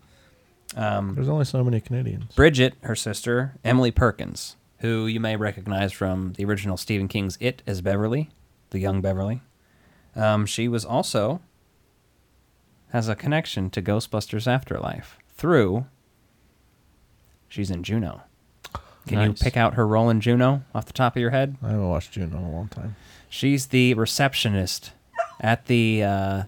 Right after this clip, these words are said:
Speaker 1: sex clinic that gives
Speaker 3: Oh.
Speaker 1: Juno condoms and stuff.
Speaker 3: Nice,
Speaker 1: But
Speaker 3: okay.
Speaker 1: she's wearing,
Speaker 2: I need
Speaker 1: like,
Speaker 2: to
Speaker 1: a
Speaker 2: watch
Speaker 1: lot of,
Speaker 2: that
Speaker 1: like,
Speaker 2: again.
Speaker 1: heavy goth makeup and punk makeup and shit, so she doesn't look, and she's a little older, but,
Speaker 2: A little
Speaker 1: um,
Speaker 2: wiser.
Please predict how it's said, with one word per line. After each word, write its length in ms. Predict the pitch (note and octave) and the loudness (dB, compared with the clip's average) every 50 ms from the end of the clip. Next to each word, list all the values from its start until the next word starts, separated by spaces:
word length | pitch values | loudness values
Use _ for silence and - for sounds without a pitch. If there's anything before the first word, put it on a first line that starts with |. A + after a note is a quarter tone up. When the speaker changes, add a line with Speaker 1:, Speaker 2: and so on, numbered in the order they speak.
| - _ | -8 _
Speaker 1:
sex 380 | - - - - C3+ A#2+ - - | -12 -6 0 2 2 2 0 -4
clinic 460 | - - G#2+ F#2+ F2+ - - - - _ _ _ _ _ _ - | -4 -2 -2 -2 -2 -4 -10 -16 -20 _ _ _ _ _ _ -4
that 280 | - A2 - - A#2+ | -2 -2 -2 -2 -2
gives 220 | G#2+ A#2 A#2+ A#2 G#2+ | 2 4 4 6 6
Speaker 3:
Oh. 240 | A2+ A2+ A2+ A#2 A2+ | 6 8 8 8 10
Speaker 1:
Juno 240 | B2+ B2+ B2 A2+ G2 | 10 10 10 8 6
condoms 540 | - - B2+ A#2 A2+ G#2+ G2+ F#2+ F2 - - | 4 4 4 4 4 4 2 0 -2 -4 -6
and 100 | F2 - | -6 -4
stuff. 360 | - G2+ D2+ B1+ - - - - _ _ _ - - | -2 -2 -2 -2 -4 -8 -16 -20 _ _ _ -8 -2
Speaker 3:
Nice, 300 | G#2 G2+ F2+ D#2 - - | 0 0 0 0 0 0
Speaker 1:
But 220 | B2 A#2+ B2 - | 4 6 6 8
Speaker 3:
okay. 40 | A#2+ A#2 | 8 6
Speaker 1:
she's 140 | D3+ C#3 B2+ | 6 6 4
wearing, 220 | C3 C3+ C3 C3 - | 6 6 8 8 8
Speaker 2:
I 0 | |
need 40 | - | 8
Speaker 1:
like, 60 | - G2+ | 10 10
Speaker 2:
to 20 | |
Speaker 1:
a 40 | G2 | 10
Speaker 2:
watch 80 | - | 12
Speaker 1:
lot 100 | A#2+ A#2 | 12 10
of, 100 | A#2+ G#2+ | 10 8
Speaker 2:
that 60 | F2+ A#2+ | 8 6
Speaker 1:
like, 100 | A2 F#2 | 6 6
Speaker 2:
again. 60 | F#2 | 4
Speaker 1:
heavy 200 | C3 C3 A#2 A#2 | 4 4 4 4
goth 320 | G#2 - G2+ G2 G2+ - - | 4 2 2 2 2 0 0
makeup 380 | G#2+ G#2 G#2 - G#2 F#2 - | 0 -2 0 0 -2 -2 0
and 160 | A2 G2 G2 | 0 -2 0
punk 240 | - - A2+ G#2 - | 0 0 0 0 0
makeup 320 | - G2 F#2+ - - - - | -2 -2 -2 -2 -4 -4 -4
and 80 | G2+ | -6
shit, 160 | - - F#2+ | -6 -6 -8
so 140 | - - G2 | -8 -10 -12
she 140 | G2 - G#2 | -10 -8 -8
doesn't 240 | G2+ G2 F#2 F2 G2+ | -8 -8 -8 -8 -6
look, 240 | G2+ F#2+ - - - _ _ _ _ _ _ _ _ | -8 -8 -8 -12 -20 _ _ _ _ _ _ _ _
and 140 | - B2 A#2+ | -6 -4 -4
she's 160 | - D3+ C#3 | -2 -2 -2
a 40 | C3 | 0
little 180 | B2+ G#2 F2+ F2 | -2 -2 -2 -6
older, 220 | E2+ E2+ F#2 G#2 | -8 -8 -8 -6
but, 200 | A2 A2 G2 - - _ _ _ _ - - - - - - _ _ | -4 -4 -6 -6 -8 _ _ _ _ -20 -20 -20 -20 -20 -20 _ _
Speaker 2:
A 240 | - A2 A2 A2 C3+ | 0 2 4 4 6
little 160 | C3+ B2 A2+ | 6 4 4
Speaker 1:
um, 40 | G#2 | 4
Speaker 2:
wiser. 420 | F2+ E2 E2 F2+ F#2 A2 C3 C3 | 2 2 2 0 0 -2 -4 -6